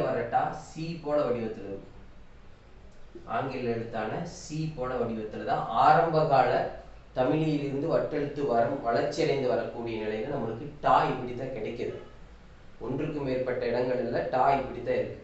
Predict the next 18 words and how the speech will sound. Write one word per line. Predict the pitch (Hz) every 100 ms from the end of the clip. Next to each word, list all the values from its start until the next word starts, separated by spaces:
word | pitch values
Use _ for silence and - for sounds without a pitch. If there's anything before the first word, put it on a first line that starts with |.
| -
அப்ப | 135 127
இது | 123 131
டா | 131 139 135 135
அப்படின்னு | 120 123 127
நம்ம | 107
எழுதுவோம். | 104 107 117
ஆனா | 117 120 - - - 127
வளர்ச்சி | 156 196 - 180
அடைந்த | 170 156 151
பிறகு | 143 170 156
இப்படி | 120 127
தான் | 123
கிடைக்கும். | 110 - - - - - 554 - 494 494 415 359 302 - - - - - -
ஒரு | 113 127
நல்ல | 143 143 135
யூ | 143 -
வளர்ச்சி | - 123 - -
அடைந்த | - 117 120